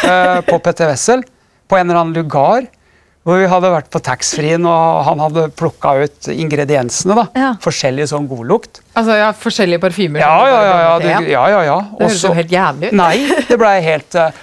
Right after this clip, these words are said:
Speaker 1: og, og, og så blanda han da. Må ha litt av den og litt av den, sånn. Og så spraya han på meg da, og så, «Ja, nå er du klar», sånn.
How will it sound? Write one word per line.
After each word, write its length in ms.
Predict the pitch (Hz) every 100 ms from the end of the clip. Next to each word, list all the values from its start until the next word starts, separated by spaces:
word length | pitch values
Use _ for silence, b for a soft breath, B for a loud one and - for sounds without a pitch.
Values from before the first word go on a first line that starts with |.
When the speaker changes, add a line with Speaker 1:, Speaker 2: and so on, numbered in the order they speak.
| B B B
Speaker 1:
og, 200 | - 196
og, 320 | - - - -
og 100 | 196
så 140 | - 190
blanda 480 | 190 175 120 117
han 160 | 160 208
da. 80 | 226 - -
Må 200 | 175 175
ha 80 | 175
litt 380 | 160 - - 165
av 80 |
den 240 | 139 135 143
og 100 | 147
litt 300 | 131 - 147
av 60 | 135
den, 260 | 127 139 147
sånn. 340 | 185 233 247 b b b
Og 120 | 175
så 140 | 151 208
spraya 440 | - 202 143 127
han 80 | - - - - - - - _
på 180 | _ 170
meg 160 | 170 175
da, 120 | 160
og 80 | 151
så, 140 | 170 - _ b b b
«Ja, 180 | - 180
nå 80 | 170
er 60 | 175
du 60 | -
klar», 140 | - -
sånn. 180 | -